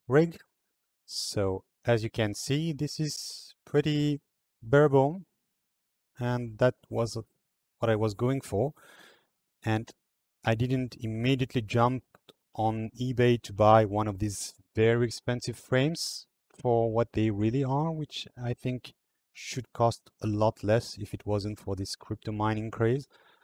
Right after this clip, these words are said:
So as you can see, I just put the motherboard on its own box and then the power supply next to it, and then I made sure that everything is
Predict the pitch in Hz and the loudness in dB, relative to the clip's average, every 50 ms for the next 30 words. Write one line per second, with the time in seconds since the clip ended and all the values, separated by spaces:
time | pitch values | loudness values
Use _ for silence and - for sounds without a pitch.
0 | _ _ _ _ _ _ - - - 113 110 120 127 131 127 - 127 120 - - | _ _ _ _ _ _ -16 -8 -4 0 0 2 2 0 -2 -4 -4 -4 -2 2
1 | 123 113 113 110 104 113 107 - - _ - - 110 - - - - _ _ _ | 2 2 2 2 2 0 0 0 -4 _ -6 -6 -6 -6 -10 -20 -20 _ _ _
2 | _ _ _ _ _ - 98 101 104 101 98 98 98 101 98 101 110 120 131 127 | _ _ _ _ _ -8 -2 2 4 4 4 4 2 0 -2 -2 -2 0 0 0
3 | 104 98 98 104 117 117 120 - 110 110 104 104 104 - - - - - _ _ | 0 0 0 0 0 -2 -6 -8 -8 -6 -6 -6 -6 -6 -8 -8 -10 -12 _ _
4 | _ _ _ _ _ _ _ _ _ _ _ _ _ - - 139 143 131 117 101 | _ _ _ _ _ _ _ _ _ _ _ _ _ 0 2 2 2 2 0 2
5 | 92 92 104 123 - - - - - _ _ _ _ _ _ _ _ _ - 107 | 4 4 4 4 2 -2 -12 -14 -16 _ _ _ _ _ _ _ _ _ -6 -4
6 | 107 104 110 110 113 110 107 101 - 120 127 147 143 - 117 - 120 123 123 123 | 0 2 4 4 4 2 0 0 4 4 4 4 4 0 0 4 6 8 8 8
7 | 123 123 123 127 - - - 120 117 120 120 - - - - _ _ _ _ _ | 6 4 0 -2 -4 -4 -2 0 0 0 0 -2 -6 -16 -16 _ _ _ _ _
8 | _ _ _ _ _ _ _ - 110 110 113 117 117 113 107 107 107 107 - - | _ _ _ _ _ _ _ -2 0 2 2 2 4 4 2 2 0 -2 -2 -4
9 | - 117 113 107 104 101 101 - 104 104 98 104 - - 101 101 101 95 - - | -2 0 2 2 2 2 2 0 -2 -4 -4 -4 -4 -4 -4 -4 -4 -6 -8 -12